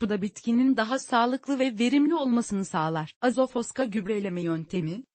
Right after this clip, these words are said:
toprak üzerinde kolayca uygulanabilir ve bitkiler tarafından hızla emilir. Bu da bitkinin besin ihtiyaçlarının hızla karşılanmasını sağlar.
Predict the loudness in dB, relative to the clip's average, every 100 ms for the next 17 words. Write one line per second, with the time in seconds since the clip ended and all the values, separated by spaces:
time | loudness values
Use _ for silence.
0 | -4 -4 0 -2 -4 -6 -2 -2 -2 -4
1 | -2 0 4 4 4 0 0 -4 -2 -2
2 | -4 -4 -6 -2 -2 -2 -6 -6 -2 -2
3 | -2 -4 -4 -6 -2 -2 -4 -4 -2 -2
4 | -2 0 0 0 0 -4 -8 -6 -2 -2
5 | -4 -6 -2 0 0 0 0 4 2 2
6 | -2 2 2 0 -2 -2 -2 -4 -4 -6
7 | -4 -6 -2 0 0 -2 -4 -4 -4 -6
8 | -4 -4 -2 -2 -2 -4